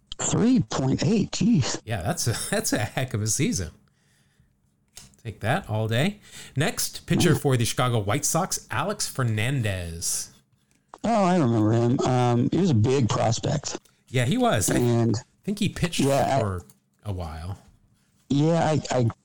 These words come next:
Speaker 1: collected his cards, and when, uh, he came through with one of the teams in the P C L, and I had him sign, like, a dozen cards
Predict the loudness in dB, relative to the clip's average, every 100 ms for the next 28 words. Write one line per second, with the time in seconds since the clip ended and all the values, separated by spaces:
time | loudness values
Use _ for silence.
0 | -6 -2 -2 0 0 0 0 0 2 2
1 | 4 4 4 2 0 -2 -8 _ _ -4
2 | -2 0 2 2 2 2 4 4 2 2
3 | 2 2 0 0 2 2 2 0 0 2
4 | 2 4 4 2 2 2 2 0 0 2
5 | 2 2 0 0 0 0 0 0 0 0